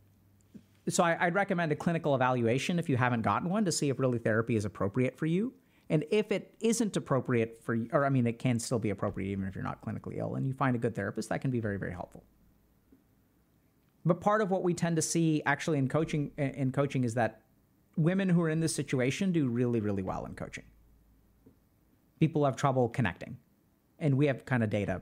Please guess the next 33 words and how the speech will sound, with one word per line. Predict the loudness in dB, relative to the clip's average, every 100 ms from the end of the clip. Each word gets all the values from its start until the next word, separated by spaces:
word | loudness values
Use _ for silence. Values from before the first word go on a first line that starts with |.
| -10
behind | -14 -12 -10
that. | -10 -12 _ _ _ _ _
So | -4 0
not | 0 0
published | 0 0 0 -2
or | -2
anything | -2 -6
like | -8
that, | -8 -8
but | -4
we | -2
do | 0 0
a |
lot | 2 2
of | 0 0
internal | -2 0 -2 -2
data | -2 0 0
to | -2
try | -2
to | -4
figure | -4 -4 0
out, | 0 -2 -8 -20 -2
okay, | 0 2
who | 4 4
can | 4 0
we | 2
actually | 2 0 -6 -8
help? | -8 -10 -16 _ _ _ _ _ _ _ _ _ _ _ _ _ _ _ _ _ _ _ _ _ _ _ _ _ _ _ 0
And | 0
it | 0
turns | -2 0
out | 0 0
that, | -2 -4